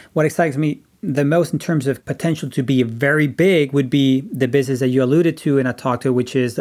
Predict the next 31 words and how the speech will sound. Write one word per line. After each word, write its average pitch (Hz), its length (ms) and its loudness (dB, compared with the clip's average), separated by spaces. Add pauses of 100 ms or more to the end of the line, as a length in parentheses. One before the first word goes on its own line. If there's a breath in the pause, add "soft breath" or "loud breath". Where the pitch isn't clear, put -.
(120)
our 131 100 2
lithium 131 300 0
refinery 131 640 0
business, 110 440 -10
which 127 220 -2
is 120 180 -2 (400 loud breath)
us 151 380 0
working 143 300 0
together 127 320 0
with 120 140 0
a 113 60 -2
miner 139 540 0 (420 loud breath)
and 139 160 2
then 151 140 4
now 143 220 2
having 131 500 0
capacity 139 600 -2
to 131 100 -4
potentially 139 460 -2
produce 127 260 2
ten, 139 460 -2
twenty, 135 440 2
thirty, 131 540 0 (220 loud breath)
you 160 80 0
know, 110 100 0
thousands 151 920 0 (320 loud breath)
of 131 140 -2
tons 120 440 0
of 120 180 -2
lithium 120 460 0
carbonate 117 680 -2